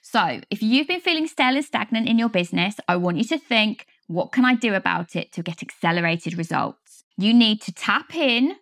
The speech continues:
tap into that bigger mission, vision, and purpose.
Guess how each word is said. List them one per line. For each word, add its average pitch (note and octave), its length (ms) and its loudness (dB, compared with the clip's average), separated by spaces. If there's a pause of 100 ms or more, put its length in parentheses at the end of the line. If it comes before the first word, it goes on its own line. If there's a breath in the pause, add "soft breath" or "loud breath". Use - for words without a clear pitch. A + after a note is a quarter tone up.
(220)
tap - 320 -6
into C4+ 180 4
that - 220 -4
bigger F#3+ 240 0
mission, C#4 400 4
vision, C4 240 2
and C4+ 100 6
purpose. G#3+ 540 0